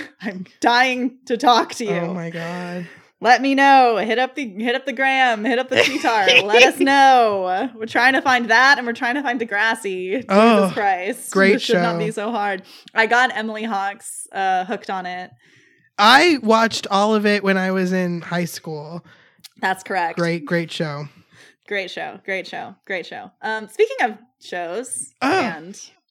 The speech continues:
Speaker 1: T V.
Speaker 2: Oh my God.
Speaker 1: Rollins, what are we, what are we here to talk about today? What made you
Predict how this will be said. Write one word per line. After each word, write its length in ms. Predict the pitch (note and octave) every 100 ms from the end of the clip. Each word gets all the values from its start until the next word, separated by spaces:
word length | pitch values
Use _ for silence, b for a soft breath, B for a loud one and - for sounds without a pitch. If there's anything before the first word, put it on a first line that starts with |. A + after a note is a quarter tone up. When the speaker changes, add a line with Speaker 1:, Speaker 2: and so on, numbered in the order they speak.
| _ -
Speaker 1:
T 200 | - G3
V. 560 | E3+ E3+ C4 B3+ C#4 G#4
Speaker 2:
Oh 140 | G3+ A3+
my 180 | D#4 E4+
God. 320 | F4+ G4+ A#4
Speaker 1:
Rollins, 1120 | A4+ G4 G4 F#4+ D4 F4+ G#4+ A#4 B4 - C4+
what 160 | D4 B4
are 200 | D#5 B4+
we, 380 | G4+ G4 F#4+
what 140 | D#4 A#4+
are 60 |
we 100 | F#4+
here 160 | A#3 G3
to 60 | G3
talk 320 | - F#3 -
about 240 | D4+ -
today? 300 | G#3+ G3 F#3+
What 320 | F#3 B3+ F4+ -
made 380 | G#3+ G#3+ A3 G3+
you 720 | G3 G3 F#3+ F#3 F#3 F#3